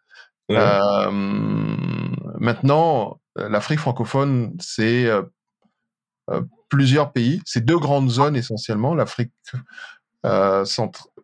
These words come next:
Speaker 2: enfin, l'Afrique centrale
Speaker 1: Ouais.
Speaker 2: et, euh, l'Afrique de l'Ouest.
Speaker 1: De
Speaker 2: Euh,
Speaker 1: l'Ouest,
Speaker 2: mais c'est
Speaker 1: oui.
Speaker 2: plusieurs pays qui sont des pays également avec une grosse démographie, avec deux zones,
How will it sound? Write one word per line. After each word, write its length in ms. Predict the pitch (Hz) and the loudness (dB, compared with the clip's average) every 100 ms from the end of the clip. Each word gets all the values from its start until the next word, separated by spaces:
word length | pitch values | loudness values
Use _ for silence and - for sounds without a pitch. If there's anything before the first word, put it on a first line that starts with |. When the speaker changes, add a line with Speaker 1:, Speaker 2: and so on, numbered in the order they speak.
| - | -12
Speaker 2:
enfin, 260 | - 185 - _ _ _ _ _ - | -6 -6 -6 _ _ _ _ _ -2
l'Afrique 360 | 107 - 131 | -2 0 -2
centrale 580 | 123 113 - 127 160 208 _ _ _ _ _ _ _ | 0 -2 2 2 2 -2 _ _ _ _ _ _ _
Speaker 1:
Ouais. 60 | 104 101 | 2 4
Speaker 2:
et, 320 | 110 117 117 | 4 4 4
euh, 160 | 104 98 | 4 2
l'Afrique 340 | 101 - 120 | 0 0 -2
de 80 | 110 | 0
l'Ouest. 380 | 104 - - - _ _ _ _ - | 0 -2 -4 -20 _ _ _ _ -4
Speaker 1:
De 120 | 98 | -2
Speaker 2:
Euh, 20 | |
Speaker 1:
l'Ouest, 240 | 95 95 117 | 2 4 4
Speaker 2:
mais 60 | |
c'est 140 | 101 123 | 4 2
Speaker 1:
oui. 60 | - | 2
Speaker 2:
plusieurs 340 | 123 147 143 | 4 4 2
pays 400 | 123 117 165 196 | 2 2 2 0
qui 120 | - | -4
sont 360 | 107 127 127 120 | 0 2 4 2
des 100 | 104 | 0
pays 280 | 113 117 123 | 0 2 2
également 280 | 98 104 127 | 2 2 2
avec 300 | 104 104 104 | 0 -4 -2
une 340 | 101 101 95 | 0 0 -2
grosse 400 | 92 113 113 - | -2 -2 -2 -4
démographie, 540 | - 92 98 - 139 143 | -4 0 0 0 0 2
avec 260 | 107 107 | 0 0
deux 160 | 117 135 | 0 0
zones, 440 | 127 131 127 113 | 2 4 2 0